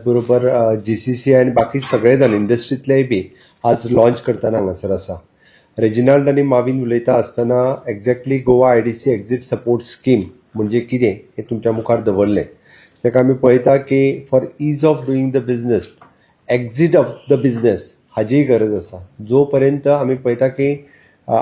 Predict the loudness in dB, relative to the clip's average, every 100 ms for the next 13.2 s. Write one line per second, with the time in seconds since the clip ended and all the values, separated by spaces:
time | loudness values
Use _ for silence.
0 | -2 0 2 2 0 -2 -4 -2 2 2
1 | 2 2 2 0 -4 -12 _ 0 0 0
2 | -2 -2 -6 -10 -8 -2 0 0 0 0
3 | -4 -12 _ _ -6 -6 -2 -4 -2 0
4 | 0 0 0 0 0 -2 0 0 -2 -6
5 | -6 -8 _ _ _ _ _ -2 2 2
6 | 2 -2 -2 -2 0 2 2 0 -2 0
7 | 0 0 -2 -2 -2 -4 -2 0 0 0
8 | -2 -4 -2 -2 -2 -4 -2 2 2 2
9 | -2 -2 -2 0 -2 0 0 2 0 0
10 | 0 -2 -2 0 2 0 2 2 2 0
11 | -2 -4 -6 _ _ _ _ 2 2 2
12 | 0 0 -2 -2 -2 0 2 2 0 -4
13 | -10